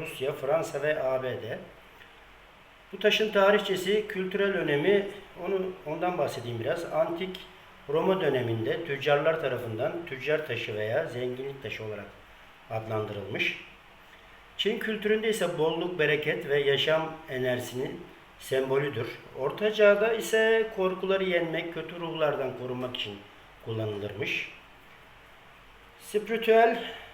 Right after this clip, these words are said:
ve enerjik özellikleri ise zenginlik ve bolluk taşıdır. İş hayatında başarı, ticarette bereket ve finansal şansı arttırdığına inanılır. Enerji temizliği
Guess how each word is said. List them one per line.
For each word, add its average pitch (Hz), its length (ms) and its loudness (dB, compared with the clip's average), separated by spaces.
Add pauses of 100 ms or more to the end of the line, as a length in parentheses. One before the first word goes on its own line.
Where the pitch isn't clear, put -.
(280)
ve 165 80 0
enerjik 180 600 2
özellikleri 156 600 2
ise 196 380 0 (680)
zenginlik 170 840 2 (400)
ve 160 240 2
bolluk 160 400 2
taşıdır. - 400 -2 (600)
İş 214 180 4
hayatında 127 680 4 (200)
başarı, 139 580 2 (140)
ticarette 151 640 0
bereket 147 460 -2
ve 151 100 -2
finansal 151 520 0 (460)
şansı 147 480 2
arttırdığına 151 540 0
inanılır. 110 540 -2 (800)
Enerji 202 420 6
temizliği 214 680 4